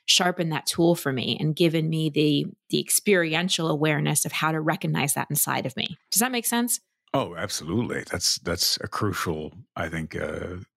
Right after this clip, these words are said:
Speaker 2: thing that comes from meditating. Yeah, for sure. It gives you the, what I kind of,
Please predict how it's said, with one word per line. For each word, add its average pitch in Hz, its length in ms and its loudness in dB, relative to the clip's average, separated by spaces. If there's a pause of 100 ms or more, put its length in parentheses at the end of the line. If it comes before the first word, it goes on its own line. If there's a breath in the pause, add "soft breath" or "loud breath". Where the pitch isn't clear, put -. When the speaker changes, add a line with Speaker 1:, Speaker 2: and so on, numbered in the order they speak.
(580)
Speaker 2:
thing 98 260 -2
that 90 120 -10
comes 87 280 -4
from 87 120 -4
meditating. 76 520 -6
Yeah, 82 260 -4 (100)
for - 100 -10
sure. - 400 -4 (680 loud breath)
It 113 100 0
gives 107 200 0
you 104 100 0
the, 95 180 0
what 101 400 -2
I 98 60 -4
kind 98 180 -6
of, - 180 -10